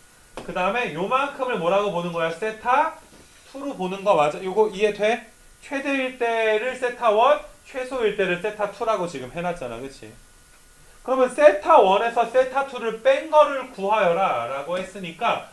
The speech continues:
우리가 이만큼 각이 나오지. 세타 원에서 세타 투를 빼면 빨간색을 세타라고 하자, 얘들아. 빨간색을 세타. 그럼 이 문제는, 얘들아, 너희한테 빨간색이 세타일 때의 탄젠트 세타를 구하여라 라는 문제와 같아.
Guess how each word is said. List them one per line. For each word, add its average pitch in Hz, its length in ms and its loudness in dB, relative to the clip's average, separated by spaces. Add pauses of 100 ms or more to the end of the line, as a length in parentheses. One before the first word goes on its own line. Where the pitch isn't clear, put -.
(180)
우리가 214 320 -2
이만큼 247 640 -2
각이 180 240 -4
나오지. 151 400 -2
세타 202 320 -4
원에서 156 280 -4
세타 180 300 -6
투를 160 260 -6
빼면 170 440 -2 (380)
빨간색을 262 880 0
세타라고 262 680 0
하자, 208 260 0
얘들아. 147 260 -2
빨간색을 185 800 -2
세타. 170 720 0 (300)
그럼 208 180 -6
이 233 180 -8
문제는, 185 500 -4
얘들아, 170 220 -2
너희한테 170 800 -6 (260)
빨간색이 254 760 0
세타일 226 640 -4
때의 190 460 -2
탄젠트 233 720 -8
세타를 202 600 -4
구하여라 165 520 0
라는 135 260 -8
문제와 139 500 -4
같아. 113 320 -12